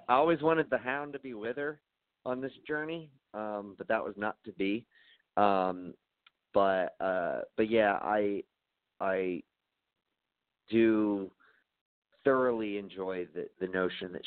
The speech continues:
she is setting, setting sail, uh, west to find out what is west of Westeros.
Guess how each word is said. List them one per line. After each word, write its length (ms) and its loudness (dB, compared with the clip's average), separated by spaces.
she 160 0
is 120 0
setting, 420 0
setting 300 2
sail, 400 -2
uh, 300 -8
west 400 -2
to 60 -6
find 300 -4
out 180 -2
what 120 -2
is 100 -8
west 320 -4
of 80 -14
Westeros. 580 -6